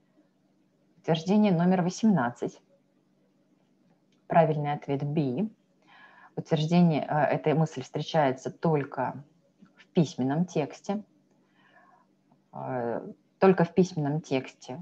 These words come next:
э, говорится о том, что, э, среди прочих навыков, которые требуется, э,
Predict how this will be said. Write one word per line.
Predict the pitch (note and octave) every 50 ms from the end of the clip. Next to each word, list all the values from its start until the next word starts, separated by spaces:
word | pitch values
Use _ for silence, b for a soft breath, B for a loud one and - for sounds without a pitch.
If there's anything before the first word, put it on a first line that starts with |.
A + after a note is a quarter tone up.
| E3+ -
э, | - A#2+ B2 A#2+ A#2+
говорится | B2+ - C#3 D3 D3+ D3 D3 C#3 - - C#3+
о |
том, | C#3 - - F#3+ G3+ G#3
что, | G#3 - - - - D3+ D3+ D3 C#3+ C3+ C3+ C3+ - _ _ _ _ _ _ _ _ _ _ _ _ _ _ _ - - _ _ _ _ _ _ _ _ _ _ _ _ -
э, | - - _ - - _ - G3 - _ _ _ _ _ _ _ _
среди | - - - F3 E3+ E3 F3+ F#3 F3+
прочих | - - F3 F3+ F3 - - D3+ - -
навыков, | D3+ F3 G#3 A3+ A3+ A3 A3 D#3 D3 -
которые | - C#3+ C#3 - D3+ C#3 C#3+
требуется, | C#3 - - D#3+ D#3 C#3+ C3+ C3+ C#3 - - - - B B B B B B B B B B B B -
э, | D3 D3 C3+ C3 B2+